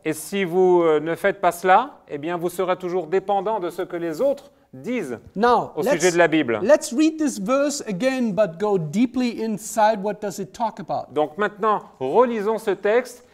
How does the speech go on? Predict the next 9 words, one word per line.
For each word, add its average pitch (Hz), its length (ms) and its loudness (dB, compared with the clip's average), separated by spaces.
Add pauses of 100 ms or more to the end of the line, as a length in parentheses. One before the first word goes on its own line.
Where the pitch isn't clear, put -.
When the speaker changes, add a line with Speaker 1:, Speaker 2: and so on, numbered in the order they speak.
(140)
Speaker 1:
mais 165 200 -2
allons 208 300 4
en 190 140 4
profondeur 208 840 2
pour 160 220 -6
en 175 100 -2
connaître 196 420 -2
la 170 120 0
signification, 196 1080 -6